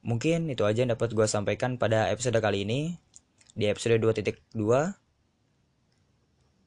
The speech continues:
yang masih berkaitan dengan episode dua, yaitu masa abu-abu, di mana yang gue sampaikan saat ini adalah sebuah alur dan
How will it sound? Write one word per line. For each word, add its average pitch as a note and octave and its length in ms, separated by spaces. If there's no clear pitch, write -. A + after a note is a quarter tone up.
yang G#2+ 480
masih A2 240
berkaitan B2+ 400
dengan A2 560
episode A2+ 400
dua, A2+ 320
yaitu G#2 400
masa G#2 240
abu-abu, G2+ 560
di G#2 160
mana B2+ 400
yang G#2+ 240
gue A2 80
sampaikan G#2+ 400
saat A2 240
ini A2 160
adalah F#2+ 400
sebuah A2 800
alur A#2 640
dan G#2 880